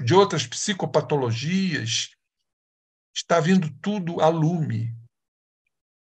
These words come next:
para que a criatura saiba lidar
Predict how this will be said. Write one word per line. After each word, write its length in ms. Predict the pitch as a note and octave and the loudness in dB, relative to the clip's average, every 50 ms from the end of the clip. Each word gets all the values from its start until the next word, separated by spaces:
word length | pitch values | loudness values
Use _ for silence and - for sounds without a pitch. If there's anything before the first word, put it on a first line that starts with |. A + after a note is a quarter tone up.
| _ _ _ - | _ _ _ -2
para 200 | B2+ C#3 D3 - | 0 0 0 0
que 120 | - D3 | 0 -2
a 100 | B2+ A#2 | -2 -4
criatura 600 | A2+ - C#3 C#3 B2 A#2 - - G3+ A3+ G#3+ F3+ | -4 -2 0 0 0 0 -2 -6 -4 0 2 0
saiba 640 | D#3 - - - D#3+ F3 F#3+ G#3 G#3+ G3+ D#3 C3 C3 | 0 0 0 2 4 6 8 6 6 4 2 -2 -2
lidar 640 | C3 A#2+ A#2 A2+ A2+ A2+ C3+ D3+ D#3+ D#3 - - - | -2 -2 -2 -2 0 0 2 2 0 0 -4 -10 -18